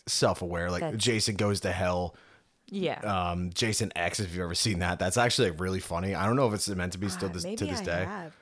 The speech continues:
Speaker 1: It's like Jason, like, is in the future.
Speaker 2: I
Speaker 1: Like,
Speaker 2: think
Speaker 1: he,
Speaker 2: so.
Speaker 1: they found, like, his frozen body in the future, and they defrost him on, like, a moon space
Speaker 2: I think
Speaker 1: station.
Speaker 2: I have seen that.
Speaker 1: Yeah.
Speaker 2: Um, Shelley said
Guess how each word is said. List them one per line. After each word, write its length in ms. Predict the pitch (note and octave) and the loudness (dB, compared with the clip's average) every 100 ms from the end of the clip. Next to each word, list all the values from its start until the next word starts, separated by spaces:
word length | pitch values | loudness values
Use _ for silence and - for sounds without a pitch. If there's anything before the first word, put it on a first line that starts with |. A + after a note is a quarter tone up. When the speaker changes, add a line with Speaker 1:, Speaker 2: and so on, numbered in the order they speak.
| - - | -16 -6
Speaker 1:
It's 120 | A2 | 0
like 140 | A2 F#2 | 0 2
Jason, 460 | A#2+ A2+ A2 G#2+ | 2 2 2 2
like, 180 | G2+ F#2+ - _ | 2 0 -4 _
is 140 | - G#2+ | -2 2
in 80 | G#2 | 2
the 80 | |
future. 560 | F#2+ A2 G#2 - G#2 G#2 _ _ _ _ _ _ _ _ _ _ _ _ _ _ _ _ _ - | 0 0 0 2 0 -2 _ _ _ _ _ _ _ _ _ _ _ _ _ _ _ _ _ -2
Speaker 2:
I 100 | F#3 | 2
Speaker 1:
Like, 200 | G#2+ - | 2 2
Speaker 2:
think 120 | G#2 | 2
Speaker 1:
he, 140 | A2+ | 4
Speaker 2:
so. 60 | A#2+ | 6
Speaker 1:
they 100 | A2+ | 6
found, 240 | B2 G#2+ | 6 4
like, 100 | G#2 | 2
his 140 | G2+ - | 0 0
frozen 420 | A#2 G#2+ F#2+ G2+ | 2 2 2 2
body 360 | F#2+ F#2 F#2+ | 2 2 2
in 100 | G2 | 2
the 80 | F#2 | 0
future, 380 | - F#2+ - G2 | -2 -4 -2 0
and 60 | F#2 | 0
they 80 | |
defrost 400 | F2+ - F#2+ F2 | -2 0 0 2
him 120 | - F#2+ | 0 -2
on, 80 | |
like, 100 | F2 | -2
a 60 | F#2 | 0
moon 400 | F#2 F2+ F2+ F#2 _ _ _ - | 0 0 0 -2 _ _ _ -8
space 220 | - F#2+ | -2 0
Speaker 2:
I 40 | |
think 40 | F2+ - F#2+ | 0 0 -2
Speaker 1:
station. 80 | G2 | -2
Speaker 2:
I 80 | G2 D#2+ | -4 -8
have 160 | - | -12
seen 200 | - G2+ | -16 -16
that. 80 | - | -10
Speaker 1:
Yeah. 140 | C#2+ - - _ _ _ _ | -10 -10 -14 _ _ _ _
Speaker 2:
Um, 560 | - E3 D3 D3 - E3+ - _ _ _ _ _ _ _ _ | -4 -2 -2 -6 -12 -16 -20 _ _ _ _ _ _ _ _
Shelley 520 | - - E3+ F3 F3+ | -12 -4 -2 0 -2
said 380 | D#3+ E3 C#3+ | -4 -6 -6